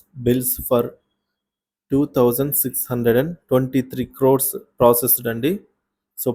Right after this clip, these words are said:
పెండింగ్ బిల్లుల కోసము సీఎఫ్ఎంఎస్ రెండు వేల ఆరు వందల ఇరవై మూడు కోట్ల రూపాయల బిల్లులను అయితే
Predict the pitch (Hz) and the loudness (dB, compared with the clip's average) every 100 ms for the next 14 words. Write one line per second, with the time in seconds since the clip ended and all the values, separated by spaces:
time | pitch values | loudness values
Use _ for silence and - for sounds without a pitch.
0 | - 123 123 143 147 120 120 120 117 117 | -2 0 2 2 0 0 2 2 2 0
1 | 113 123 120 147 120 131 - _ _ - | 0 0 0 0 0 -2 -8 _ _ -6
2 | - 135 131 127 127 120 120 - - - | -4 0 0 2 0 0 0 0 -4 -6
3 | _ _ _ _ _ _ _ _ 127 123 | _ _ _ _ _ _ _ _ 2 4
4 | 131 131 123 117 120 120 120 117 117 117 | 2 4 4 4 4 4 4 4 2 2
5 | 117 - 127 143 143 120 - _ _ _ | 0 0 2 2 2 -2 -2 _ _ _
6 | _ _ _ 123 120 123 120 117 117 120 | _ _ _ 0 4 4 2 0 -2 0
7 | 123 117 110 | 0 -2 -2